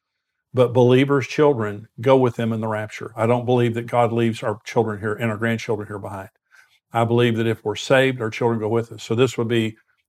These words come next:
born-again people with their children, be around a hundred million people. Imagine one-third of a nation disappearing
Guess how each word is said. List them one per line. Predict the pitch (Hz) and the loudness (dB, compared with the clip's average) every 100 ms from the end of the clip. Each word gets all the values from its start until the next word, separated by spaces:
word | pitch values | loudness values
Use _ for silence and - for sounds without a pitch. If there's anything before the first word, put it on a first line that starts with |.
| - | 0
born-again | 127 147 139 139 | 2 4 2 -2
people | 127 131 120 117 | -2 -2 0 0
with | 120 131 | 2 0
their | 117 110 | -2 -4
children, | - 127 117 110 | 0 2 2 -2
be | 107 120 | 0 2
around | 117 113 | 2 -2
a | 110 | -4
hundred | 113 107 107 | -4 -4 -6
million | 110 104 | -8 -6
people. | 120 117 104 117 | -6 -6 -4 -2
Imagine | 117 131 147 123 123 | 0 0 0 -2 0
one-third | 117 131 127 135 123 | 0 0 0 0 2
of | 113 | 0
a | 113 | 0
nation | 117 113 - 117 | -2 -2 -6 -6
disappearing | 110 - - 117 107 | -6 -8 -8 -6 -8